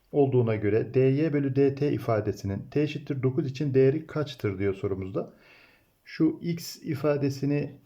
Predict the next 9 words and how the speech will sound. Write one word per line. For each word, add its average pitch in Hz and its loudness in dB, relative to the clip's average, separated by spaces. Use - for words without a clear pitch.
türevini 135 2
almak 139 0
için 110 -2
bir 117 -2
düzenleyelim. 127 0
X 127 -4
eşittir - -4
t 143 0
üzeri 113 0